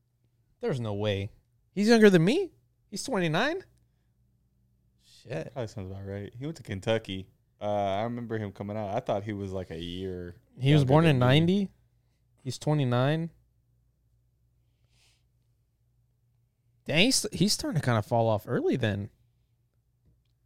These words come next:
Speaker 1: No?
Speaker 3: I don't think he fell off.
Speaker 1: I mean, I'm not saying he's, like, complete utter garbage, but to the, to be, like, I
Speaker 2: He
Speaker 1: mean,
Speaker 2: fell
Speaker 1: when he
Speaker 2: off
Speaker 1: was in,
Speaker 2: from,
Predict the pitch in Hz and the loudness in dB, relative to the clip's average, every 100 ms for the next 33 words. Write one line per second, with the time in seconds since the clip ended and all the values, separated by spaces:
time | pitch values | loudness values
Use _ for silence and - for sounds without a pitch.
0 | _ _ _ _ _ 196 120 226 330 _ | _ _ _ _ _ _ -4 -2 -4 _
1 | - 269 381 320 - 127 147 117 254 294 | -12 -12 -8 -10 -6 -4 -2 -2 -4 -6
2 | - - 185 208 190 214 - 185 175 170 | -12 0 6 8 8 8 6 6 6 6
3 | 151 151 135 143 143 131 131 117 - 131 | 4 4 4 4 6 6 6 4 4 6
4 | 202 160 139 131 139 - 139 127 - 151 | 6 4 2 2 0 2 0 0 0 2
5 | 127 135 139 139 139 131 - - - - | 6 8 8 6 4 2 0 -18 -20 -20
6 | _ _ _ 139 151 156 160 233 220 180 | _ _ _ 4 8 10 10 8 8 6
7 | 135 110 107 | 6 -4 -10